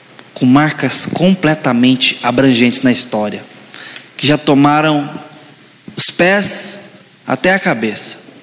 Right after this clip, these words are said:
Talvez há pessoas aqui machucadas demais, confinadas, apertadas pela vida. Talvez haja pessoas aqui sangrando, os irmãos me entendem.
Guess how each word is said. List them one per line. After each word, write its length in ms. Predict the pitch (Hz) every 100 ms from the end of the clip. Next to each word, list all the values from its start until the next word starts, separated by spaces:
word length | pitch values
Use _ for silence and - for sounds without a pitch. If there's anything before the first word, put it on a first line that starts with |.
| - _ _ _ - _ - - _ _
Talvez 260 | 131 135 151
há 60 |
pessoas 440 | 156 147 165 156 135
aqui 240 | 131 151
machucadas 540 | 151 139 151 143 143
demais, 720 | 139 139 107 101 - - - - - - _ _ - _ _ _ _ _ _ _ _ _ _ _ _ _ _ _ - _ -
confinadas, 1040 | - 170 - 170 135 113 107 113 - - - - - - - _ _ _ - - - - -
apertadas 720 | 131 170 156 - 139 123 120
pela 260 | - 127 117
vida. 360 | 113 104 120 - - - _ _ _ _ - _ _ _ _ _ - - - - - -
Talvez 280 | - 123 147
haja 160 | 160 165
pessoas 380 | 165 139 147 135
aqui 260 | 131 139
sangrando, 680 | 131 160 151 131 127 117 110
os 140 | 117 117
irmãos 280 | 127 131
me 100 | 127
entendem. 480 | 123 110 110 - -